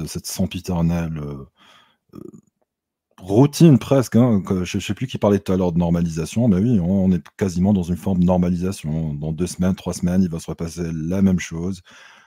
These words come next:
Ça fera un peu les titres, ça fera jaser sur, euh, sur, euh, les chaînes d'infos en continu, euh, deux jours, trois jours max, et on repassera à autre chose. On est dans la normalisation, c'est clair. Sinon, pour, euh, bah oui, pour,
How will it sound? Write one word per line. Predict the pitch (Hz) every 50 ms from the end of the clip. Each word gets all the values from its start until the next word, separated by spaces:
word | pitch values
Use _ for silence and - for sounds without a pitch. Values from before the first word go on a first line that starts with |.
| _ _ _ _ -
Ça | - 95 87
fera | - - - 101
un | 92 92
peu | 85 - 95
les | 95 92 92
titres, | 80 - - 90 90 92 90 - - - 90 85 80
ça | - 85 80
fera | - - 92
jaser | 85 90 90 82 87 87
sur, | 85 - - 87 85 80 78 78
euh, | 76 76 76 71 73 73 71 73
sur, | - - - 80 76 76
euh, | 73 78
les | 78 78
chaînes | - - 90 87
d'infos | 82 87 82 - - 90
en | 87 82 80
continu, | 80 - 87 80 - 85 82 85 85 85 85 82
euh, | 80 76 76 71 71 71 71
deux | - 87 85
jours, | 82 78 85 87 85
trois | - - - 85
jours | 80 82 82 78
max, | 80 80 87 90 - - - _ _ _ _ _ _ _ _ _ _ _ _ -
et | 87
on | 85
repassera | - - 98 92 - - 92 90
à |
autre | 82 80 - -
chose. | 80 80 - _ _ _ _ -
On | 98 101 101 107
est | 110 110
dans | 95 98
la | 90 87 85
normalisation, | 82 80 80 80 80 78 78 82 78 - - 69 69
c'est | - 78
clair. | - - - - _ _ _ _ - - - - _ _ _ _
Sinon, | - - - 113 127 135 135
pour, | 135 - 120 113 107 104 101 98 98 95 95 92 92 90 90 87 87 87 85
euh, | 82
bah | 80 82 90 92
oui, | 92 95 92
pour, | - - 90 85 82 78